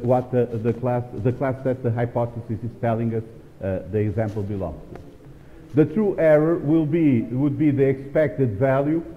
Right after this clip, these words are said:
over all the universe. So the probability that the hypothesis would misclassify some example taken at random from all the universe of the examples. We don't have a measure for this because we only have a sample,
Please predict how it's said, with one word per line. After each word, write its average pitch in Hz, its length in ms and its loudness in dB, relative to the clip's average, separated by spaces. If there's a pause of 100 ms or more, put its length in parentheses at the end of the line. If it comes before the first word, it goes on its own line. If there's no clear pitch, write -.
(340)
over 147 420 4
all 139 280 4
the 135 120 2
universe. 98 480 2
So 143 100 0
the 143 100 0
probability 156 880 0 (340)
that 143 320 2
the 139 80 0
hypothesis 135 800 -2
would 123 220 0
misclassify 120 1080 0 (380)
some 120 180 2
example 135 560 -2 (560)
taken 147 400 6
at 139 200 -2
random 135 520 0
from 127 220 2
all 135 120 4
the 120 120 0
universe 123 500 0
of 110 160 -2
the 113 60 0
examples. 95 480 -4 (400)
We 120 120 2
don't 135 400 2
have 127 300 0
a 127 60 0
measure 123 460 -2
for 127 160 0
this 170 240 -2 (120)
because 139 300 -2
we 139 160 0
only 131 220 0
have 120 220 -2
a 117 140 -2
sample, 123 400 -2